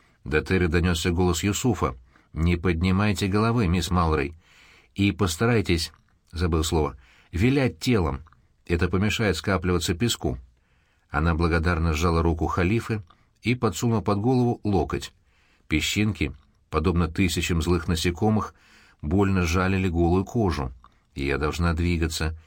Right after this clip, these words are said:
приказала себе Тейра. «Шевелись, девочка, шевелись». Ее бедра дрогнули раз, другой, третий, а потом она застыла. Откуда-то вдруг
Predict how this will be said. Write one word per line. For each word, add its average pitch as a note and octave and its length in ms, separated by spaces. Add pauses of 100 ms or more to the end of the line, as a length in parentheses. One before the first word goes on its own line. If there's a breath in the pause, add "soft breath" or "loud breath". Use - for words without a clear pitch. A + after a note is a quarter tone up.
(200 soft breath)
приказала D2+ 480
себе D#2 260
Тейра. D#2 380 (300)
«Шевелись, G2 680
девочка, D2+ 420
шевелись». A2+ 560 (1400 soft breath)
Ее E2+ 200
бедра E2+ 440 (400 soft breath)
дрогнули E2 420
раз, F2+ 360
другой, D#2+ 380
третий, F#2+ 540 (380 soft breath)
а E2+ 100
потом A#2 300
она C3 260 (720 loud breath)
застыла. F2 680 (440)
Откуда-то G#2 520
вдруг G#2 320